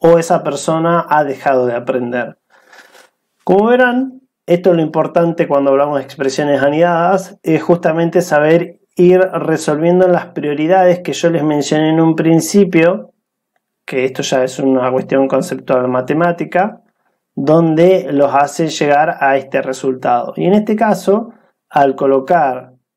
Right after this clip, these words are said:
esta evaluación, por así decirlo, obtenemos un resultado booleano, o sea, verdadero o falso. Bien, esto es en relación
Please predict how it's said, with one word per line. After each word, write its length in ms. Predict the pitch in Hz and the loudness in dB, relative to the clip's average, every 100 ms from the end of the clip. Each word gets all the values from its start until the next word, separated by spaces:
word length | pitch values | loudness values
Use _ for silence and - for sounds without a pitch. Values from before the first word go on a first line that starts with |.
| _ | _
esta 320 | 139 131 139 | -8 -4 0
evaluación, 800 | 135 139 147 165 170 220 180 190 | 2 2 2 -2 -4 -4 -4 -4
por 140 | 170 | -4
así 200 | 139 139 | -4 -4
decirlo, 680 | 156 - 180 175 208 247 _ _ _ _ _ - _ _ _ - | -6 0 2 2 0 -4 _ _ _ _ _ -20 _ _ _ -4
obtenemos 840 | 147 139 151 147 160 185 202 - - | -2 -2 -2 0 0 2 0 -4 -12
un 400 | - 151 160 165 | -6 -2 0 0
resultado 760 | 165 156 151 139 160 160 185 175 | -2 -2 -4 0 2 4 2 2
booleano, 500 | 139 139 147 135 131 | 0 -2 -2 -2 -2
o 20 | |
sea, 220 | 127 139 | -4 -4
verdadero 760 | 135 131 131 151 170 202 196 - | 0 0 0 2 2 2 0 -6
o 140 | - | -6
falso. 680 | 127 135 120 120 - - - _ _ _ _ _ _ _ _ _ _ _ - - - _ - | -2 -2 -2 -4 -12 -16 -20 _ _ _ _ _ _ _ _ _ _ _ -20 -20 -20 _ -4
Bien, 380 | 160 143 - - _ - | -4 -4 -8 -20 _ -4
esto 280 | 190 185 208 | -2 2 2
es 200 | 196 196 | 2 2
en 140 | 180 | 0
relación 680 | 160 151 143 - 185 208 | 0 -2 -2 0 2 0